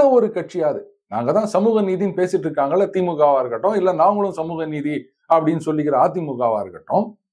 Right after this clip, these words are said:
இந்த ரெண்டு கட்சியிலுமே எஸ் சி, எஸ் டி பிரிவினர், இந்த மாவட்ட செயலாளர்கள் அப்படின்னு ஆரம்பிச்சு down the line பத்தொன்பது பர்சன்ட் ரெப்ரசன்டேஷன் கொடுத்திருக்கீங்களா? யாராவது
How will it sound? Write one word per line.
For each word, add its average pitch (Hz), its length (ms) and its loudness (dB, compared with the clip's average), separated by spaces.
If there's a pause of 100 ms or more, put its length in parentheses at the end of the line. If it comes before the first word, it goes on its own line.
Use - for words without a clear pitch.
(260)
இந்த 95 220 -8
ரெண்டு 214 220 6 (100)
கட்சியிலுமே 147 580 -2 (640)
எஸ் 165 220 2
சி, 254 180 0
எஸ் 208 160 0
டி 175 60 -4 (100)
பிரிவினர், 123 420 -6 (100)
இந்த 107 200 -4
மாவட்ட 135 440 2
செயலாளர்கள் 110 640 0 (200)
அப்படின்னு 131 400 -2 (120)
ஆரம்பிச்சு 135 400 -4 (260)
down 160 260 2
the 127 160 -6
line 147 180 -8 (840)
பத்தொன்பது 185 880 4
பர்சன்ட் 160 440 -2
ரெப்ரசன்டேஷன் 151 640 -2
கொடுத்திருக்கீங்களா? 131 680 2 (1000)
யாராவது 123 280 4